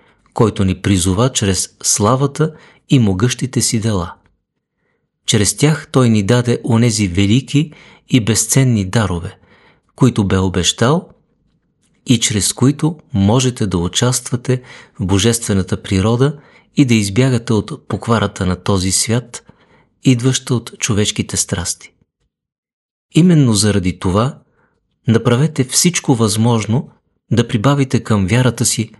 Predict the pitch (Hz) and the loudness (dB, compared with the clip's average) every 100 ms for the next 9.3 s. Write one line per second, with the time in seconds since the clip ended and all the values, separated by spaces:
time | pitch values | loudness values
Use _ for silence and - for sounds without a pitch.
0 | _ - 117 107 104 123 - 85 85 82 | _ -2 0 0 0 0 0 -4 -4 -8
1 | - - _ _ _ _ _ - 117 101 | -12 -18 _ _ _ _ _ -2 0 0
2 | - - 110 95 104 98 92 90 95 90 | -4 -6 -2 0 0 0 -2 -4 -4 -6
3 | - 123 120 - 85 98 117 101 87 - | -2 -2 0 -2 -4 0 0 0 -4 -8
4 | _ _ _ _ _ _ _ - 107 87 | _ _ _ _ _ _ _ -2 0 2
5 | 92 90 92 110 - 110 110 110 113 104 | 0 0 -2 -2 0 0 0 0 0 2
6 | 127 131 95 85 _ _ _ _ _ _ | 2 2 0 -4 _ _ _ _ _ _
7 | - 110 92 92 92 92 101 127 131 123 | 0 2 2 -2 -2 -2 2 2 2 0
8 | 127 120 - _ _ _ - 107 - 123 | -2 -6 -10 _ _ _ -2 0 0 -2
9 | 95 82 - | -2 -6 -10